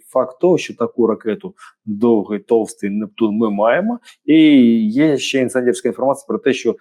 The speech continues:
ці "Нептуни" вже застосовувались на великих відстанях і вражали ворожі об'єкти, зокрема на території європейської частини Російської Федерації. Зараз лише питання в збільшенні фінансування цих проєктів для того, щоб масштабувати,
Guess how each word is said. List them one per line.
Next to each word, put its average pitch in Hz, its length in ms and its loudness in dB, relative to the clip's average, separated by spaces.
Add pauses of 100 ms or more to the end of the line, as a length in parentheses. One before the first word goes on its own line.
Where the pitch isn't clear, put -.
(140)
ці - 180 0
"Нептуни" 120 460 0
вже 110 200 -2
застосовувались 117 800 -2
на 117 60 -4
великих 113 420 -4
відстанях 139 460 0 (300)
і 175 260 6
вражали 120 720 0
ворожі 107 420 -6
об'єкти, 120 420 0
зокрема 107 320 -6
на 107 120 -6
території 104 440 -6
європейської 104 540 -6
частини 104 400 -10
Російської 95 440 -12
Федерації. 92 420 -4 (300)
Зараз 180 300 2
лише 139 200 2
питання 127 440 0
в 104 160 -8
збільшенні 113 600 0
фінансування 180 640 -2
цих - 280 -6
проєктів 165 480 0 (340)
для 110 80 -12
того, 135 200 4
щоб 110 240 -2
масштабувати, 117 800 0